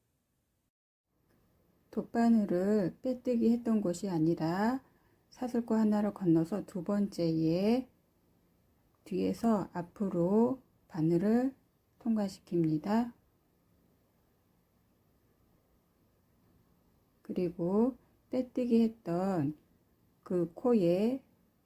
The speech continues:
바늘을 넣어서 바늘이 뒤쪽으로 나가게끔 바늘을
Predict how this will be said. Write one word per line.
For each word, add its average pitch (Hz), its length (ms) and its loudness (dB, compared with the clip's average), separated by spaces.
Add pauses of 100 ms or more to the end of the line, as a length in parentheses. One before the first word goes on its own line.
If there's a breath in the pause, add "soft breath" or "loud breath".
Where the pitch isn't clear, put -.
(540)
바늘을 180 480 0
넣어서 160 760 -2 (160)
바늘이 185 840 2 (840)
뒤쪽으로 196 640 -4
나가게끔 165 1000 0 (4000)
바늘을 208 680 0